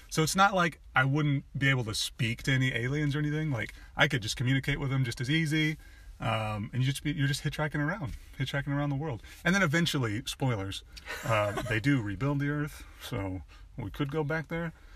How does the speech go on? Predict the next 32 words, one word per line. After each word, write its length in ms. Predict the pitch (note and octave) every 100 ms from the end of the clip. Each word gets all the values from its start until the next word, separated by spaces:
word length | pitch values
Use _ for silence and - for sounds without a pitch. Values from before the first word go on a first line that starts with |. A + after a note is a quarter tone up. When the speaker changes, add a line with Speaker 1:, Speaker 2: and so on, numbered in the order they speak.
| -
Speaker 2:
Earth 260 | G4+ G#4+ -
two 140 | F#4+
point 260 | - F#4+ G#4 A4+
oh. 60 | A2+
Speaker 1:
Yeah, 260 | A2 A#2
basi-, 260 | G#2+ A2+ A2
well, 360 | B2+ B2+ B2 G2+
yeah, 180 | C#3 B2
basically. 440 | A2+ B2 B2+ D3+ C3+ - - - - -
That's 180 | F#3+
what 100 | F#3
I 80 | D#3
would 100 | B2+
choose, 160 | - G2+
though. 140 | G2+
I 100 | B2
love, 360 | C3 C#3 C#3+ C#3
Speaker 2:
Interesting. 380 | E3+ E3 C#3+ -
Speaker 1:
I 40 |
love 160 | C3+ A#2+
the 80 | B2+
world. 380 | D#3+ E3+ E3 D3+
I 60 | B2
love 200 | B2+ A#2
the 80 |
way 160 | A#2+ B2
that 120 | A2
it's 160 | G#2 -
written. 280 | D3+ D3 C#3+
It's 100 | -
very 140 | A#2
sarcastic. 640 | - - - C#3 C3+ C#3